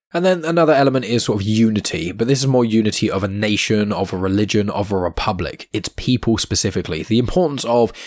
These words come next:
although as an individual you may not seem powerful, but when you have groups of people getting together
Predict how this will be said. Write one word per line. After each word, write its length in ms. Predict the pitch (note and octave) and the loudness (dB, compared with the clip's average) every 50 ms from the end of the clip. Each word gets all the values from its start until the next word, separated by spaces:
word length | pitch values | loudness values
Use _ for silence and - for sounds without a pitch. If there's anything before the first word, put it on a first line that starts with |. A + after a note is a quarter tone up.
| - - | -8 -2
although 260 | - C3 C3 - C3+ C3+ | 2 4 6 6 6 4
as 100 | B2+ A2+ | 4 2
an 60 | A#2+ | 0
individual 480 | A#2+ A2+ G#2+ G2 A#2 A#2 G#2+ A#2 A2 | 0 0 0 2 0 2 2 4 2
you 80 | G#2+ G#2 | 2 2
may 160 | G2 G2+ G2+ | 2 0 0
not 140 | F#2+ F#2+ F2 | 0 -2 -4
seem 160 | - G2 F2+ | -4 -4 -4
powerful, 420 | - - G2+ G2+ G2 - - F2 E2+ | -4 -2 0 0 0 0 -2 -4 -2
but 80 | E2 | -2
when 140 | F2+ G#2+ A#2+ | 0 0 0
you 80 | B2 A#2+ | 2 0
have 160 | A2 F#2 F#2+ | 0 -2 -2
groups 360 | - G#2+ A#2 A#2+ A2+ - - | 0 2 2 2 2 0 -4
of 80 | G2 - | -2 0
people 240 | - G2+ F#2 - | -2 -2 -2 -2
getting 220 | F2+ - F#2 F2 F#2+ | -4 -4 -4 -4 -4
together 380 | F#2 F#2+ F#2+ F2+ F2 F2+ F2 | -4 -2 -2 -2 -2 -2 -4